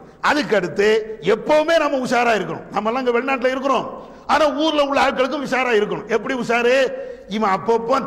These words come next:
கலவரத்தை தூண்டுவதற்கு ஏதாவது வித்த போடுறான், பரிகடை ஆயிராயிங்கடா, நிதானமாயிரு. சில பேர் உங்களை உணர்ச்சி வசப்பட்டு தூண்டி விடுவான், "ஏ, இப்படி அறிக்கை விட்டுட்டான்,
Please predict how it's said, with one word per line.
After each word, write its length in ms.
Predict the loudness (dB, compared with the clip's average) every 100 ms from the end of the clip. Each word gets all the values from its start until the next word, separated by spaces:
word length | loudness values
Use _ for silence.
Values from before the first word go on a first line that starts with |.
| 0
கலவரத்தை 520 | 0 2 0 0 -2 0
தூண்டுவதற்கு 640 | -2 0 2 2 0 -2
ஏதாவது 540 | 0 0 2 0 -2 -4
வித்த 180 | -2 0
போடுறான், 380 | 2 4 2 0 -6 -16 -8
பரிகடை 300 | -2 0 2
ஆயிராயிங்கடா, 840 | 2 2 -2 -2 0 0 0 -2 -8 -16 -20 -20 -4
நிதானமாயிரு. 720 | 0 2 2 0 -2 -4 -10 -14 -20 -20 -20 -6
சில 240 | 0 2
பேர் 140 | 4
உங்களை 340 | 2 2 2 2
உணர்ச்சி 320 | 2 0 0
வசப்பட்டு 420 | 0 0 -2 -4
தூண்டி 260 | -2 0 0
விடுவான், 460 | 0 0 2 0 -4 -12 -8 2
"ஏ, 220 | 6 6
இப்படி 200 | 4 2
அறிக்கை 320 | 2 2 0
விட்டுட்டான், 320 | 0 2 0